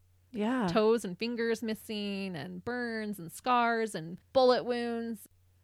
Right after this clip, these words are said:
Speaker 1: And were these people wanting to escape,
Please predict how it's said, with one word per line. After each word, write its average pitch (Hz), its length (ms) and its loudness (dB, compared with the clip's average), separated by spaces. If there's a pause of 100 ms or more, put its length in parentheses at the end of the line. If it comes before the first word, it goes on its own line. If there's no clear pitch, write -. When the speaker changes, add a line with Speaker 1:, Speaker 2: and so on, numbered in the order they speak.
(100)
Speaker 1:
And 196 360 2
were 185 140 6
these 180 380 2
people 175 400 -2
wanting 156 380 -2
to - 160 -4
escape, 226 540 -4